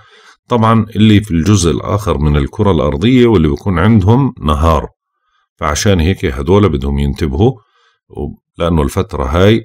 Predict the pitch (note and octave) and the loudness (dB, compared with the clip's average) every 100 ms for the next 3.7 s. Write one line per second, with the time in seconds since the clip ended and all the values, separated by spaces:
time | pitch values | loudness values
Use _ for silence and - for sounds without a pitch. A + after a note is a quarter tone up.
0 | _ D2+ G2 G#2 B2+ - - B2 - F2 | _ -2 -2 0 -2 -2 -2 -2 -2 0
1 | F2+ D#2+ F#2+ F2+ F#2+ C#2 - G2+ B2+ G#2 | 2 2 2 0 -2 -2 -4 0 2 2
2 | E2 E2 E2 D2 A#1+ B1+ F2 A#2+ A2+ - | 2 0 -2 -2 -6 -2 0 0 -2 -6
3 | C#2+ C#2 C2 C2 E2+ C#3+ | -4 -4 -4 0 2 2